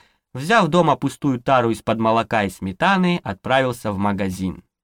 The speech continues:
Простояв в недолгой послеобеденной очереди, состоявшей в основном из учащихся школы техникума, исполнил просьбу бати. Разумеется, за все это время я не забывал о новой знакомой,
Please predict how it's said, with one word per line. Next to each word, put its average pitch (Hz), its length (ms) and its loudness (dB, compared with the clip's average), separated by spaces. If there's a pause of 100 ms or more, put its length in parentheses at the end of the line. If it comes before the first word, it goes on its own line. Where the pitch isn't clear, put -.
(220)
Простояв 196 560 0
в 117 180 -6
недолгой 135 600 2
послеобеденной 131 840 -2
очереди, 170 560 -4 (140)
состоявшей 170 640 -2
в 113 60 -2
основном 127 520 0
из 117 300 -2
учащихся 120 640 -4
школы 120 400 -2
техникума, 175 840 -2
исполнил 139 600 -2
просьбу 104 480 -4
бати. 92 420 -6 (680)
Разумеется, 147 1000 -2
за 110 200 -2
все 170 220 0
это 143 200 0
время 175 340 0
я 123 160 -2
не 151 100 -2
забывал 139 640 0
о 107 120 -6
новой 143 360 2
знакомой, 104 680 -4